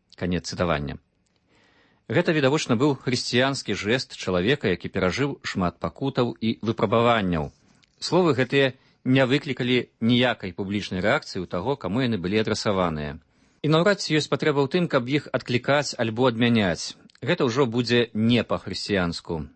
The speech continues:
Зрэшты, рашэнне ў гэтай справе павінен прымаць сам Александр Казулін. Спадзяемся, што ў яго па-ранейшаму застаецца магчымасць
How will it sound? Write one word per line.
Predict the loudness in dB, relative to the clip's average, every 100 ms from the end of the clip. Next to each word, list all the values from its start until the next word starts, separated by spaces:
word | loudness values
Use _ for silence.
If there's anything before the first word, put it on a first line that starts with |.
| _ -10
Зрэшты, | -2 -2 0
рашэнне | -2 0 0 -2
ў | -2
гэтай | -4 -4
справе | 0 0 0
павінен | -2 -2 -4
прымаць | -2 -2 -2
сам | 0 0 0
Александр | -2 -4 -4 -4
Казулін. | -2 -2 -2 -4 -4 -8 _ _ _ _
Спадзяемся, | -8 -4 0 0 2 -2 -2 _ _
што | -6 0
ў | 2
яго | 2
па-ранейшаму | 2 2 2 0 0 -2 -4
застаецца | -4 -2 -2 -2 -4
магчымасць | -2 0 0 0 -6